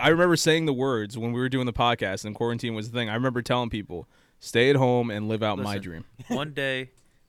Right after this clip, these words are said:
Speaker 2: this podcast is gonna make us money. You're gonna be able to quit that job, and then you're gonna be
Speaker 1: Mm-hmm.
Speaker 2: able to quarantine for
Speaker 1: Mm-hmm.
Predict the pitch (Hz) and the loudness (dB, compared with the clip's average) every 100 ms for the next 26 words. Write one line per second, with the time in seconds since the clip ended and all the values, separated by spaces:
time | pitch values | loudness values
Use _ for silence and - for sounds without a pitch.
0 | _ 113 - - 127 127 139 127 - 123 | _ -14 -12 -6 -6 -6 -10 -10 -12 -14
1 | 113 123 117 120 127 139 - 120 104 107 | -12 -10 -8 -8 -10 -12 -12 -12 -12 -14
2 | 113 - - - - - - - 120 120 | -18 -20 -20 -18 -20 -20 -20 -20 -12 -12
3 | 110 110 107 107 - 139 139 139 135 - | -10 -10 -10 -12 -10 -10 -8 -6 -6 -6
4 | 113 104 101 - - _ _ _ _ _ | -6 -6 -8 -14 -20 _ _ _ _ _
5 | 120 110 107 110 113 104 107 110 107 107 | -18 -14 -14 -12 -10 -8 -8 -10 -10 -14
6 | - 117 107 101 - 101 92 - _ - | -16 -18 -16 -18 -20 -20 -20 -20 _ -20
7 | _ _ _ _ _ - 113 107 101 98 | _ _ _ _ _ -16 -12 -12 -10 -10
8 | 85 | -12